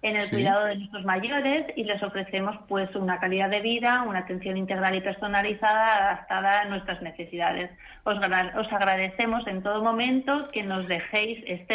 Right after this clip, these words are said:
Speaker 1: espacio para poder compartir con vosotros este proyecto.
Speaker 2: Y una cosa, a ver, para quien no nos conocen, Portamar Residencial, ¿dónde está?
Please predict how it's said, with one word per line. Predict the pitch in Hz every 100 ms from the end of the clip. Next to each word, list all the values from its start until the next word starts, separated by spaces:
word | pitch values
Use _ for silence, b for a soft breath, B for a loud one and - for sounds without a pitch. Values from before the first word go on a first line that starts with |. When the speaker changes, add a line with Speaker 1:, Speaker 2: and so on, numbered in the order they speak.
| 220
Speaker 1:
espacio | - 247 254 262 262
para | 226 196 185
poder | 190 190 190
compartir | 208 208 202 196
con | 202 196
vosotros | 185 190 202
este | 208 208
proyecto. | 202 180 214 - - - B B
Speaker 2:
Y | 165 170
una | 139 156
cosa, | 151 143 127
a |
ver, | 127 139
para | 123 117
quien | - 117
no | 123
nos | 156 -
conocen, | 139 143 190 202 - -
Portamar | 120 - 110 113
Residencial, | 117 123 120 117 147 254 - -
¿dónde | 110 107
está? | - - 226